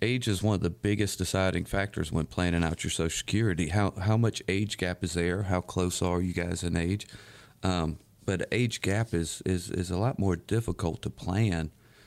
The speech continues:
and, um, make sure that we create enough spousal security. You know, um,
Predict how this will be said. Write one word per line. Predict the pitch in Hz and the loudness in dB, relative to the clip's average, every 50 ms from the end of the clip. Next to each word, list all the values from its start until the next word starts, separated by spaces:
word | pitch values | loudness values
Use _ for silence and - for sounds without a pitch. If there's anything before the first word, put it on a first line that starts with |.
| - - - - _ - - | -20 -20 -20 -20 _ -4 0
and, | 85 85 85 76 - 85 | 0 2 2 2 0 0
um, | 85 82 82 82 80 76 - - - | 2 2 2 0 -2 -4 -6 -4 -2
make | 104 104 95 | -2 -2 -2
sure | - - 101 92 | -2 -2 -2 0
that | 90 - - | 0 -2 -2
we | 87 85 | -4 -4
create | - - 95 92 87 82 | -2 -2 0 0 0 0
enough | 82 87 85 80 - | 0 0 0 0 -2
spousal | - - - 95 104 117 120 - - 85 | -4 -4 -2 0 0 0 0 0 -2 -2
security. | - - 78 - - 82 80 80 80 76 69 82 82 95 - - - - - - - - - - - - | -2 -4 -6 -4 -2 -2 0 0 0 0 0 0 -2 -2 -4 -10 -20 -20 -20 -20 -20 -20 -20 -14 -4 -2
You | - 82 | 0 2
know, | 82 82 82 80 82 - - | 2 2 2 0 -2 -2 -2
um, | 87 85 82 80 78 78 - | 0 2 2 2 0 -2 -4